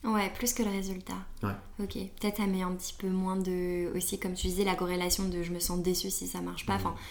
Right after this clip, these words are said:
Speaker 1: et de valoriser l'effort aussi, donc c'est trop
Speaker 2: Mhm.
Speaker 1: cool. Et, euh, l'objectif que tu t'étais fixé de dépasser les un million, ça t'est venu comment ? C'était un truc où tu voulais te prouver, où tu t'es dit, « J'en ai besoin », enfin, tu vois, parce que la relation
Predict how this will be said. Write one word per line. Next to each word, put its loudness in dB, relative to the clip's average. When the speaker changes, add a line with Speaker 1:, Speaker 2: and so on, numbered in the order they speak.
Speaker 1:
et 4
de 4
valoriser 4
l'effort -2
aussi, -4
donc 0
c'est -10
trop -4
Speaker 2:
Mhm. 0
Speaker 1:
cool. -4
Et, 6
euh, 4
l'objectif 6
que 0
tu -2
t'étais -2
fixé -2
de 0
dépasser 4
les 2
un 0
million, 2
ça 6
t'est 6
venu 10
comment ? 4
C'était -2
un 0
truc -2
où -2
tu 0
voulais 4
te 0
prouver, 8
où 6
tu 0
t'es -6
dit, « 2
J'en 4
ai 6
besoin », 6
enfin, 0
tu -2
vois, 2
parce -2
que 4
la 6
relation 2